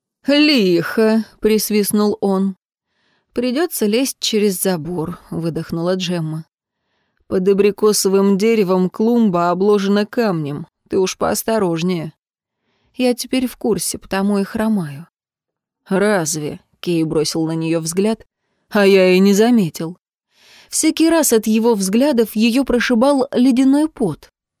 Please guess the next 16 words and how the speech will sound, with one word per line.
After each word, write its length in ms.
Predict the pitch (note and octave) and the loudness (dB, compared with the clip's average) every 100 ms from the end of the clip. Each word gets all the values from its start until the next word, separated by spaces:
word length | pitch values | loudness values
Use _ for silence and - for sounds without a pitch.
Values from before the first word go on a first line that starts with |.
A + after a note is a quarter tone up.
| - | 0
«Да 240 | C4 C4 | 2 4
ерунда», — 640 | C#4 C#4+ D#4 D#4 B3 E3+ | 2 2 2 2 2 0
отмахнулась 640 | D#3+ F3 F3 - D#3+ E3 G3+ | -4 -6 -6 -4 -4 -4 -2
девушка. 560 | G3 C#3 - - - - _ _ _ _ _ _ | -4 -4 -10 -14 -20 -20 _ _ _ _ _ _
«Завтра 580 | E3+ D#3+ F#3+ F#3+ G3 G3 | -4 0 -2 0 0 2
рано 280 | A3+ A#3+ | 2 0
вставать». 640 | - - F3 D#3 D3 - - _ _ _ _ | -2 -4 -6 -6 -8 -14 -20 _ _ _ _
Он 220 | F3 E3+ | -4 -2
достал 400 | E3+ E3 - E3+ | -2 -6 -4 -4
из 120 | E3+ | -4
кармана 440 | - F3+ F#3 F3+ F3 | -4 -2 0 0 -2
телефон 520 | - F3+ - B3+ A#3+ - _ _ | -2 -2 0 0 0 -4 _ _
и 140 | C#4 | -6
посмотрел 600 | C4 - B3 A#3 G#3 F#3+ | -4 -2 0 0 0 2
на 160 | F3+ G#3+ | 0 0
время. 420 | A3+ D#3+ C#3 F3+ | -2 -4 -8 -14